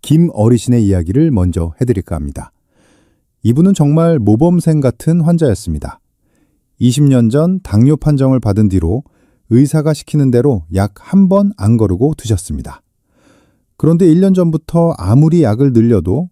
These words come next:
공복 혈당이 백육십 아래로 안 내려오는 겁니다. 기운은 하나도 없고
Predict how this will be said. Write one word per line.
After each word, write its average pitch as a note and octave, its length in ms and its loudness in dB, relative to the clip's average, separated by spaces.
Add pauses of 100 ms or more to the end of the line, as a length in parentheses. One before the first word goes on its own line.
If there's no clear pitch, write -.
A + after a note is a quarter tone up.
공복 C#3 480 0
혈당이 C3+ 560 -2
백육십 C3 580 0
아래로 F#2 520 -2
안 G2+ 200 0
내려오는 C3+ 380 2
겁니다. C#2 420 -10 (960)
기운은 C3 460 2
하나도 C#3 360 -2
없고 F2+ 460 -6